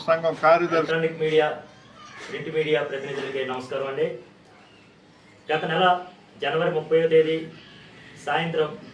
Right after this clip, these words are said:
Speaker 2: తాళముదులూరుపాడు పద్దెనిమిదో వార్డులో ఇక్కడ శ్రీ రామాలయం దగ్గర కలిగినటువంటి మణి మీరు తెలుసుకొని నా వద్దకు మీరు వచ్చినందుకు మీ అందరికీ కూడా నేను కృతజ్ఞతలు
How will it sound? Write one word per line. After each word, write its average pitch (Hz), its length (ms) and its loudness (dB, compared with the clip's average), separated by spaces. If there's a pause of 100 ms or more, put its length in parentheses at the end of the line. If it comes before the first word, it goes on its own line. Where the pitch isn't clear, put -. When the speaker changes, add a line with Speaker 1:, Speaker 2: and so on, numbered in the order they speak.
(1200)
Speaker 2:
తాళముదులూరుపాడు 180 800 0
పద్దెనిమిదో 156 420 2
వార్డులో 151 280 2 (800)
ఇక్కడ 147 160 0 (760)
శ్రీ 143 220 2
రామాలయం 175 480 0
దగ్గర 160 200 6 (340)
కలిగినటువంటి 147 580 -4
మణి 156 180 0 (640)
మీరు 151 140 -2 (100)
తెలుసుకొని 170 420 0 (680)
నా 143 160 0
వద్దకు 160 340 -2 (200)
మీరు 156 200 2
వచ్చినందుకు 156 460 -4 (1080)
మీ 156 160 -2
అందరికీ 170 340 0
కూడా 160 200 6
నేను 156 160 -4
కృతజ్ఞతలు 156 440 0